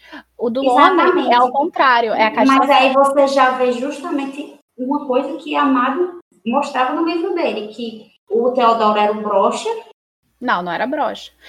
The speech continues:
Speaker 1: Ele era mal visto
Speaker 2: Não.
Speaker 1: porque ele só pegava a Dona Flor, que ele não traía a Dona Flor.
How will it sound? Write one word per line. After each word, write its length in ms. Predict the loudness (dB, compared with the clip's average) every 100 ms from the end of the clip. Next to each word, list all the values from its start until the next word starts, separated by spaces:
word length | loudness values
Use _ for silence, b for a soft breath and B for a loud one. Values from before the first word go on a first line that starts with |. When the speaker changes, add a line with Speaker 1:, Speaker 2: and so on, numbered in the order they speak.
| -10 -2
Speaker 1:
Ele 160 | 2
era 180 | 4 2
mal 360 | 4 4 4 4
visto 320 | 2 4 6
Speaker 2:
Não. 120 | 4
Speaker 1:
porque 180 | 2 -2
ele 140 | -4 0 0
só 80 |
pegava 440 | 2 2 4 2 4
a 40 |
Dona 240 | 4 2 0
Flor, 240 | 2 2
que 80 | 2
ele 140 | -4
não 180 | -2 -2
traía 220 | 0 0
a 40 | 2
Dona 220 | 0 -2
Flor. 240 | -6 -12